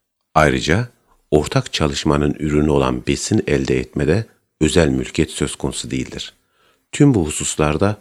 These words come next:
hacim ve sayı olarak büyümemiş, toplulukların sıkı bir ortak ideolojik ve maddi kültürleri söz konusudur. Özel mülkiyet ve zor bu yapıyı bozacağından hayati bir tehlike olarak görülmekte ve ahlaklarının temel kuralı olarak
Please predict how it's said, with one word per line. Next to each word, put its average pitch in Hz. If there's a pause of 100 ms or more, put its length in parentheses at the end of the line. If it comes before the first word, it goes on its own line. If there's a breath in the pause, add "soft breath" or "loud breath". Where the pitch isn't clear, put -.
(120)
hacim 78
ve 62
sayı 71
olarak 69
büyümemiş, 69 (220)
toplulukların 92
sıkı 110
bir 95
ortak -
ideolojik 80
ve 76
maddi 71
kültürleri 73 (240)
söz -
konusudur. - (720)
Özel 104
mülkiyet 131
ve 73
zor 78
bu 71
yapıyı 71 (200)
bozacağından 67 (380 loud breath)
hayati 80
bir 76
tehlike 67
olarak 73
görülmekte 67 (300 soft breath)
ve 80
ahlaklarının 76
temel 98
kuralı 73
olarak 69